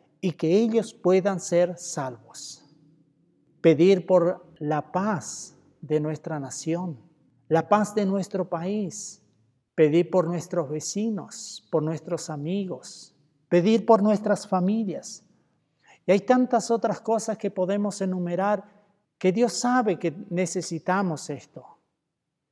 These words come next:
Pero es la voluntad de Dios que pidamos. Es por eso Jesús dice, "Pidan y se los dará. Busquen y ustedes van a hallar. Llamen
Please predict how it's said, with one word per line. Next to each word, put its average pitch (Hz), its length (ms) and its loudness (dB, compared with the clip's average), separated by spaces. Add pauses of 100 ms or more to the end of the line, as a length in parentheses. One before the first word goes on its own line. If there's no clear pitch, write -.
(300)
Pero 175 200 10
es 208 140 2
la 208 140 8
voluntad 196 540 4
de 196 140 2
Dios 180 760 -2 (140)
que 170 640 4
pidamos. 143 920 0 (400)
Es 214 160 6
por 220 180 8
eso 226 260 6
Jesús 208 400 0
dice, 208 560 2 (840)
"Pidan 165 640 2 (540)
y 170 100 0
se 165 160 0
los 151 200 0
dará. 123 480 -2 (520)
Busquen 170 800 2 (280)
y 190 80 -2
ustedes 220 420 2
van 214 180 4
a 214 40 4
hallar. 220 520 2 (720)
Llamen 160 680 2